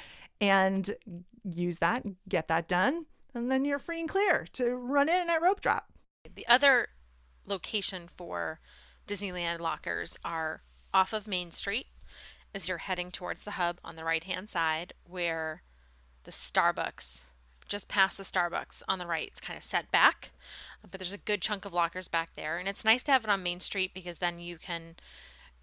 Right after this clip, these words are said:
Speaker 2: go back. If you bring a change of clothes, you don't have to leave the park. You can just go over and switch out your clothes. There are restrooms fairly close by, so I've done that where I've gone over to go, you know, change of clothes after getting soaked on Splash Mountain, walked across the way, changed my clothes, gone back, dropped off everything there.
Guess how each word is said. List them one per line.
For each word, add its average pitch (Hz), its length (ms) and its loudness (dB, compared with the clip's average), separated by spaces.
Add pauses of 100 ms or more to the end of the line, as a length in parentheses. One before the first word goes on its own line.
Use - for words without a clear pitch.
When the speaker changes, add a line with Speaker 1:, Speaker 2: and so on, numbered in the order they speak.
(160)
Speaker 2:
go 190 120 0
back. 254 580 12
If - 140 -16
you 202 80 -12
bring 190 220 0
a 175 40 -6
change 185 260 -4
of - 60 -12
clothes, 233 400 6
you 190 60 0
don't 175 120 -6
have 180 140 0
to 180 100 -10
leave 160 220 -12
the 170 80 -10
park. - 360 -2
You 170 80 -8
can 165 160 -18
just 151 180 -8
go 170 180 -6
over 185 280 -2
and 170 140 -10 (200)
switch - 240 -8
out 175 120 -2
your 175 120 -4
clothes. 170 500 -4 (340)
There 190 140 2
are 180 200 4
restrooms 185 580 0
fairly 175 280 -2
close 170 280 -8
by, 170 320 4
so 175 140 -4
I've 170 140 -2
done 185 180 0
that 170 160 -2
where 175 100 -4
I've 165 120 -8
gone 175 160 -4
over 185 160 -2
to 175 80 -8
go, 165 120 -2 (300)
you 190 140 -8
know, 170 60 -8
change 190 220 -4
of 196 80 -6
clothes 202 320 2
after 175 180 -4
getting 165 220 -2
soaked 202 300 0
on 175 140 0
Splash - 300 -4
Mountain, 247 360 4 (360)
walked 196 240 4
across 180 240 0
the - 80 -6
way, 180 120 0
changed 175 320 -6
my 170 80 -4
clothes, 160 360 -6
gone 156 180 -6
back, 151 240 -4
dropped 143 240 -6
off - 160 -10
everything 151 380 -12
there. 156 240 -12